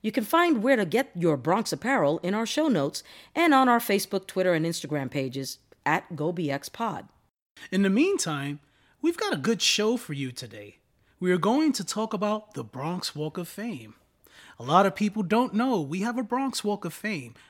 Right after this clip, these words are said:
Speaker 2: where over a hundred and twenty sons and daughters of the Bronx have been inducted. For now, the Walk of Fame begins at East one hundred and thirty-eighth Street and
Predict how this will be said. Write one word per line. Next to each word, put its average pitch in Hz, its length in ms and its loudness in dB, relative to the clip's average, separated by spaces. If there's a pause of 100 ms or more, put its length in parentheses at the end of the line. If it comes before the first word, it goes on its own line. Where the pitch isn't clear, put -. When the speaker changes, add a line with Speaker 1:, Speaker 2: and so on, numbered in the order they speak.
Speaker 2:
where 156 140 2
over 170 340 0
a 139 80 -6
hundred 226 540 -2
and 220 100 0
twenty 220 280 0
sons 214 460 -2
and 185 140 -4
daughters 185 400 -2
of 131 80 -6
the 139 80 -8
Bronx 160 480 -6 (160)
have 147 240 -6
been 135 120 -8
inducted. 131 540 -10 (640)
For - 200 -6
now, 185 440 0
the 151 60 -6
Walk 208 320 -2
of 214 80 -2
Fame 226 300 -2
begins 220 520 0 (240)
at 175 240 -6
East 277 280 2
one 190 100 0
hundred 175 240 0
and 160 100 -2
thirty-eighth 170 440 0
Street 175 340 -4 (180)
and 160 160 -4